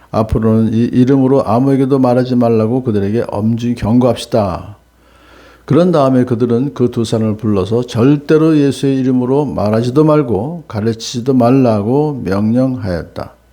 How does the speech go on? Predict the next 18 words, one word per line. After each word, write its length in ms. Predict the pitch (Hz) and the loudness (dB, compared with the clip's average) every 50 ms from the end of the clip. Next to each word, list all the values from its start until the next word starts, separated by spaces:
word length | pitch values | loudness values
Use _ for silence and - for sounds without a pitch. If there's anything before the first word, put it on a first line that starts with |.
| _ _ _ _ _ _ _ _ _ _ | _ _ _ _ _ _ _ _ _ _
그때 360 | - 131 120 120 - 143 147 147 | -6 -4 -2 0 2 2 4 4
베드로와 420 | 131 131 127 127 123 123 123 120 | 2 2 2 2 2 2 2 4
요한은 240 | 120 117 113 113 110 | 2 2 0 -2 -2
대답하였다. 840 | 107 107 101 98 92 - 92 85 82 80 - - - - - 117 147 - _ _ _ _ _ _ _ _ _ _ | -4 -4 -4 -4 -6 -6 -8 -8 -8 -8 -10 -12 -12 -10 -10 -10 -12 -14 _ _ _ _ _ _ _ _ _ _
"하나님 340 | - - 131 135 135 131 127 | -2 2 4 4 6 6 6
말씀을 440 | 123 123 127 120 - - 131 127 123 | 6 4 2 2 0 0 -2 0 0
듣는 260 | - 131 127 139 139 | 0 0 2 2 2
것보다 640 | 135 139 131 131 139 135 131 143 147 147 143 147 - - - - - - | 0 0 -2 -2 -2 0 4 4 4 4 2 -2 -10 -16 -20 -20 -16 -10
당신들의 640 | - 101 117 123 120 147 151 147 147 147 151 147 | -6 -4 -4 -2 -2 -2 -4 -2 0 2 2 2
말을 400 | 147 139 131 131 135 135 135 131 | 2 2 2 2 2 2 0 0
듣는 300 | 135 - 147 156 156 151 | 0 0 0 0 0 0
것이 440 | 135 127 - - - 92 98 135 170 - _ _ _ _ _ _ _ _ | 0 0 -2 -2 -4 -6 -6 -6 -8 -12 _ _ _ _ _ _ _ _
하나님 420 | - - 120 123 123 120 120 120 113 | -6 -4 0 2 2 4 4 2 2
보시기에 380 | 120 131 123 - 127 117 127 | 2 0 0 0 -2 0 0
옳은 420 | 131 - 98 123 139 151 151 156 151 | 2 2 2 2 2 2 2 2 0
일인가를 800 | 139 101 101 98 101 95 87 92 92 95 101 113 131 135 131 | 0 -2 -2 -4 -6 -4 -4 -4 -4 -4 -4 -4 -6 -8 -8
판단해 460 | - - 127 123 123 120 127 139 156 156 | -8 -8 -4 -2 0 0 2 2 2 2
보십시오. 580 | 151 135 120 - - - - - 101 - 98 | 2 2 0 -2 -8 -10 -6 -6 -6 -6 -8